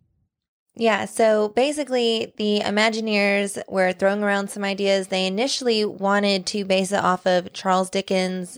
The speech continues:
A Christmas Carol, and it just kind of came back to setting differences. It just didn't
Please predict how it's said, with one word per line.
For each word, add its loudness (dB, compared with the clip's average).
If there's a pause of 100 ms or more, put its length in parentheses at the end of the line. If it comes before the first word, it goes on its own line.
A -2
Christmas -4
Carol, 2 (400)
and 2
it -2
just -2
kind -2
of -4
came -2
back 0
to -2 (240)
setting 0
differences. -4
It -4
just -4
didn't 0